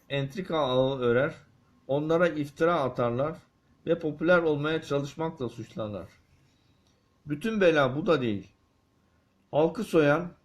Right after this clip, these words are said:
ve hayatını karartan bu vicdansız ve yırtıcı parazitler çoğu zaman daha korkunç kötülükler de yapıyor.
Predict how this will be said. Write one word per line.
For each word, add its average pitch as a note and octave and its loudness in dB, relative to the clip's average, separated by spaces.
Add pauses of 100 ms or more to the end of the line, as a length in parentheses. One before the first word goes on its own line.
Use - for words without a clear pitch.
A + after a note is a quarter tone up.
ve D3+ 2
hayatını E3 0
karartan C3+ 0
bu D#3 -6
vicdansız D#3 -4
ve C#3+ -2
yırtıcı D3 -4
parazitler C3+ -2 (540)
çoğu F#3+ 2
zaman D#3 -2
daha F3 2
korkunç D#3 -6
kötülükler D#3+ -4
de C3+ 0
yapıyor. A2 -4